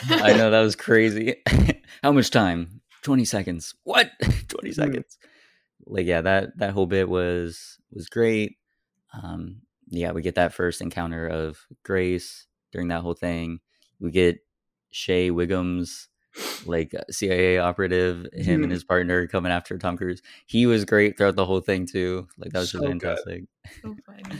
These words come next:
Speaker 3: Both of them together. They're kinda like a mini version of almost like Tom Cruise and Henry Cavill in the last one.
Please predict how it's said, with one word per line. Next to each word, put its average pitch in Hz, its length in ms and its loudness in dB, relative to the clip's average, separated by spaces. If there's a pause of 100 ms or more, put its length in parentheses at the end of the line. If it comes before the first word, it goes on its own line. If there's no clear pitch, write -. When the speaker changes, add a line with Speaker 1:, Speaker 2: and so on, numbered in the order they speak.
(240)
Speaker 3:
Both 180 200 4
of 165 60 2
them 151 140 2
together. 147 320 4
They're 151 160 4
kinda 156 220 2
like 143 160 4
a 143 40 2
mini 143 260 2
version 135 500 0
of 139 600 0 (920)
almost 147 300 2
like 131 180 0
Tom 147 200 2
Cruise 143 240 0
and 143 100 -4
Henry 135 180 -2
Cavill 131 300 0
in 127 60 -4
the 127 80 -2
last 117 320 -2
one. - 260 -10